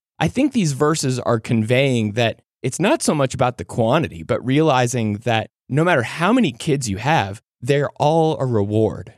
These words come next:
They're all a blessing from the Father. And so why would I question what God has planned for us, thinking about the way things might have been or could have been? But just what a great reminder to depend on God,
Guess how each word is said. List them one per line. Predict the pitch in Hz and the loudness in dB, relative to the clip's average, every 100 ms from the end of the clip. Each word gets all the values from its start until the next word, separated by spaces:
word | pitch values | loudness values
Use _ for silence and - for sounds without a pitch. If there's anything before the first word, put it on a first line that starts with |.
| - | -10
They're | 110 147 147 | -2 0 4
all | 160 185 | 2 2
a | 127 | 0
blessing | 113 131 139 110 101 | 0 0 0 -2 -2
from | - 101 | -4 -6
the | 101 | -6
Father. | - 107 101 67 - - | -4 -4 -4 -10 -16 -8
And | 110 104 | -2 0
so | - 104 98 _ - | 2 0 0 _ 0
why | 131 175 | 2 4
would | 180 | 4
I | 113 | 2
question | - 156 165 - 127 107 | 0 2 2 0 0 0
what | 104 98 | 0 0
God | 104 107 | 2 2
has | 98 | 0
planned | - 113 104 95 | -2 0 2 0
for | - 98 | 0 2
us, | 107 92 - _ _ | 2 -2 -8 _ _
thinking | - 131 110 101 | -2 0 2 0
about | 101 95 - - | 0 -4 -6 -2
the | 104 | 2
way | 113 113 | 4 2
things | 107 110 98 | 2 0 0
might | 107 120 127 | 2 2 2
have | 120 98 | 2 -2
been | 101 107 | -2 0
or | 104 | -2
could | - - 131 | -4 -2 0
have | 123 101 | 0 0
been? | 95 92 110 | -4 -2 -2
But | 110 107 - | 0 -2 -4
just | 196 - | -4 0
what | 330 | 0
a | 311 147 - | 0 -2 -10
great | - 202 - | -2 -2 0
reminder | 139 113 131 214 117 90 | 0 2 2 2 0 -4
to | - 107 | -4 -2
depend | 95 - - 147 147 | -2 -4 0 0 2
on | 120 104 | 0 0
God, | 95 120 107 90 107 | 2 2 2 -2 -8